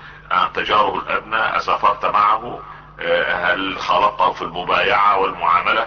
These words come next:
لما علم أن الإجابة لا، قال: "والله الذي لا إله إلا هو لا أراك تعرفه."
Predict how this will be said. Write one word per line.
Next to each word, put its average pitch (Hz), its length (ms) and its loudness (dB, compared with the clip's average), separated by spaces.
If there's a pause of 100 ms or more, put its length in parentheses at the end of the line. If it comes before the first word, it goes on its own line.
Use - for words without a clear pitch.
(360)
لما 87 300 -2
علم 90 420 2 (120)
أن 82 140 -6
الإجابة 85 580 -2
لا، 104 220 2 (380)
قال: 101 160 4
"والله 92 340 2
الذي 85 320 -4
لا 90 160 0
إله 92 260 0
إلا 87 140 -6
هو 101 300 -2 (240)
لا 107 280 2
أراك 117 160 2 (120)
تعرفه." 101 340 0